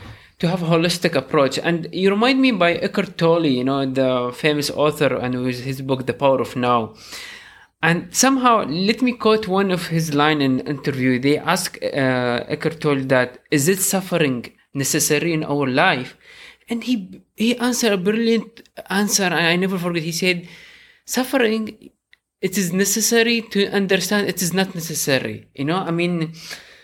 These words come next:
it is a very deep answer for that. And I think y-, you mentioned that sometimes I need to be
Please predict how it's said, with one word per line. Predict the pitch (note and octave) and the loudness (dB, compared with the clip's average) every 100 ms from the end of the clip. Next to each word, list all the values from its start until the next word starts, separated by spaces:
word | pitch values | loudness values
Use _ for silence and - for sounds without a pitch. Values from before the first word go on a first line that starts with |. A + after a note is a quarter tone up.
| _ - | _ -8
it | F#3 | -2
is | G3 | 2
a | |
very | F#3 A3 A#3+ | 4 4 2
deep | F3+ G#3+ E3+ | 0 0 0
answer | D#3 F#3 - F3 | 0 -2 0 0
for | C3 D#3+ D3+ | 0 -2 0
that. | D3 C#3+ C#3 - | 2 2 0 -4
And | E3 D#3+ | -2 -2
I | F3+ | 0
think | A3 A3 | 0 0
y-, | F3+ - | -2 -4
you | F3 F3 G3+ F#3 | -2 0 0 2
mentioned | G#3 A3 G3+ D#3+ | 2 2 0 0
that | C#3+ - | 0 -2
sometimes | - G3 G#3+ G#3 G3+ A3 G#3+ - - _ - | -4 -4 -2 0 2 0 -4 -10 -14 _ -2
I | E3+ | 0
need | F#3+ F#3+ | 0 -2
to | E3+ | -4
be | F3+ F#3 - | -2 -4 -6